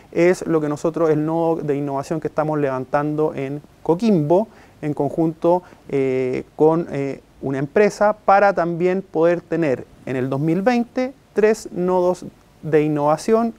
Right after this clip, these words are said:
en Coquimbo, en Santiago y en Temuco. Eh, Transforma nos ha contribuido a tener una red importante con distintos actores del ecosistema, lo cual a nosotros nos favorece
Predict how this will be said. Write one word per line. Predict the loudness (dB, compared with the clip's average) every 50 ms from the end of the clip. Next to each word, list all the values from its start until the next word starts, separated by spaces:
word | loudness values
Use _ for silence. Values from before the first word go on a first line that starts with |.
| -14 -14 -8
en | -4 -2 0
Coquimbo, | 0 0 0 0 0 0 2 2 0 0 0 -2 -2 -4 -8
en | -8 -6 -6
Santiago | -6 -6 -6 -6 -6 -2 0 0 0 0 -2 -6 -10 -10 -12 _
y | -6 -4 -4
en | -4 -2
Temuco. | -4 -6 -6 -6 -8 -10 -6
Eh, | -4 -4 -4 -4
Transforma | -2 -2 -4 -4 -4 -2 2 2 2 2 0 -2 -2 -2 -4 -4 -8 _ _ _ _ _ _ _ -20 -20 -20 -20 -20 -18 -8 -4
nos | -4 -4 -2 -2 0
ha | 2 4 4 2 0 -2 -8 _ _ _ _ _ _ _ _ _ _ _ _ -20 -20 -20 -4 0
contribuido | 2 2 2 0 -2 0 0 2 4 4 4 2 2 2 4 4 4 4 4 2 -2 -6 _ -8 -2
a | 0 0 0 0
tener | -2 -4 -4 -2 -2 -2 -2 -4
una | -6 -4 -4 -4 -6 -4
red | 0 0 0 0 0 -2 -8 -20 -20 -18 -10 -8
importante | -6 -6 -4 -4 -4 -4 -4 -2 -2 0 0 -2 -4 -6 _ -2 -2 -2 -4 -8 -16 -20 -20 -20 -20 -20 _ -20 -18 -4
con | 0 0 0 2
distintos | 0 -2 -2 -2 -4 -2 0 0 0
actores | 0 0 -2 _ 0 0 2 2 2 0 0
del | 0 0
ecosistema, | 0 0 -2 -4 -6 -8 -4 -2 0 0 0 -2 -4 -6 -10 -14 -20 -20 -20 -10 -2
lo | 0 2 4
cual | 4 4 4 4
a |
nosotros | 2 -2 -2 -4 -4 -2 -2
nos | -4 -2 0
favorece | 2 2 4 4 2 2 0 -2 -2 -2 -2 -2 -2 -4